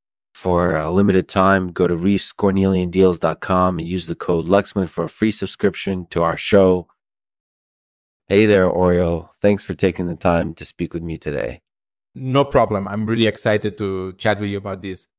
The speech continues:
Speaker 1: So let's get started. First of all, can you tell me a little bit about your work in the field of finance?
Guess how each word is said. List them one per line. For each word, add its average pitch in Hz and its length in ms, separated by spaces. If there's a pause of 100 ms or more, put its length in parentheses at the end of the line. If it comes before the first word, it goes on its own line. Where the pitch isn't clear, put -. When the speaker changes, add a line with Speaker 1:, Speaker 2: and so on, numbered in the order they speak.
(360)
Speaker 1:
So - 120
let's 95 140
get 98 140
started. 85 420 (240)
First - 240
of 110 80
all, 90 400
can 104 100
you 107 60
tell 113 180
me 110 120
a 95 60
little 98 200
bit 95 160
about 90 260
your 87 140
work 92 400
in 90 160
the 82 180
field 90 320
of - 80
finance? 113 560